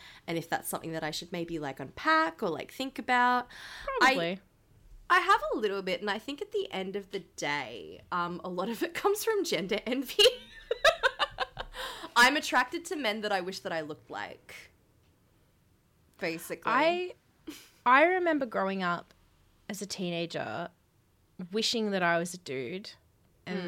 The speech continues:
Speaker 1: Mm.
Speaker 2: because I was like, if a guy's fat, it's cute.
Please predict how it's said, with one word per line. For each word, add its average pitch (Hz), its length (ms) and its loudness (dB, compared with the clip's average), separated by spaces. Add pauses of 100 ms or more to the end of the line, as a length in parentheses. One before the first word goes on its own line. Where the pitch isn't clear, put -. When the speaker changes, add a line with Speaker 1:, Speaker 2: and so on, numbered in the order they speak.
Speaker 1:
Mm. 160 80 -12 (560)
Speaker 2:
because 190 840 -6 (2000)
I - 40 -20
was 196 120 -10
like, 202 240 -2 (360)
if 233 120 -8
a 240 60 -2
guy's 196 340 0
fat, - 260 0
it's - 140 -16
cute. 190 340 -8